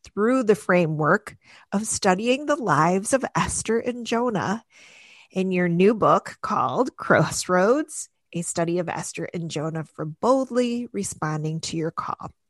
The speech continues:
So let's jump in and let's start with,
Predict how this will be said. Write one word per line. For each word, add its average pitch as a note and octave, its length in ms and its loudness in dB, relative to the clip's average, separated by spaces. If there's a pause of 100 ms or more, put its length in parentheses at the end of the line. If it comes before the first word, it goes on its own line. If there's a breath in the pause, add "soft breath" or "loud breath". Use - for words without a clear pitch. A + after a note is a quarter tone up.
(380)
So - 500 4 (180)
let's G3 440 0
jump A4+ 400 4
in A3 480 4 (680 loud breath)
and G3 600 4
let's C5 340 2
start - 440 2
with, A#3 380 0